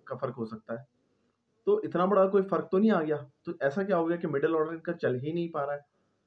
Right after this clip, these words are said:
टी ट्वेंटी में क्या ये लोग struggle करना कम है और ओडीआई में ज़्यादा शुरू हो गए? नहीं पता।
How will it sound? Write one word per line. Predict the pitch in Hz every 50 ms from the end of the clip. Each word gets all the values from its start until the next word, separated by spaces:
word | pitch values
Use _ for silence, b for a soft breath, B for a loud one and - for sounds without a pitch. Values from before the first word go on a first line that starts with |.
| _ _ _ _ _ _ _
टी | 151 156
ट्वेंटी | 170 175 175 175 175 190 190 190
में | 180 180 180 180 180 175 175
क्या | - 160 160 165 165 170 165
ये | 156 160 156
लोग | 156 156 156
struggle | 147 - 143 127 135 151 151
करना | 151 143 143 147 147 147 147 147 147 143 - - _ _ -
कम | 139 139 147 151
है | 147 135 139 135 131
और | - - 123 120 120
ओडीआई | 131 123 131 139 143 143
में | 139 123
ज़्यादा | 113 107 110 147 147
शुरू | 143 - 151 147
हो | 139 131
गए? | 135 139 139 - _ _ _ _ _ _ _ _ -
नहीं | 127 131 127
पता। | - 113 110 110 107